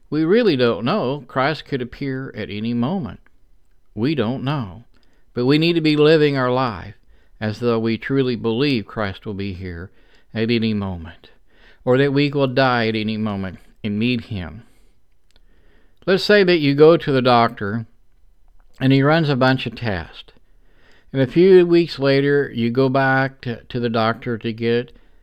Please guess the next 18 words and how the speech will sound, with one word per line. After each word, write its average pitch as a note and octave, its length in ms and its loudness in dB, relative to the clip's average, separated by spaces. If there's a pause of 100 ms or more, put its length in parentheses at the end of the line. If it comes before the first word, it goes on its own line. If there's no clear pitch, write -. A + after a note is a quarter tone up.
(160)
uh, A2+ 140 -12
the B2 140 -4
test D3 420 0
results. G2 640 -10 (1160)
And E3 220 -2
in F#3+ 180 0
that E3+ 340 -2
meeting, D3 480 0
he C#3 120 2
says, C#3+ 260 -2
"Oh, E3 180 2
you're C#3+ 220 0
just C#3 300 -4
fine. B2 520 -2 (420)
Uh, A2+ 180 -8
see D3+ 520 0
ya, C#3+ 160 -2 (140)
see - 180 -4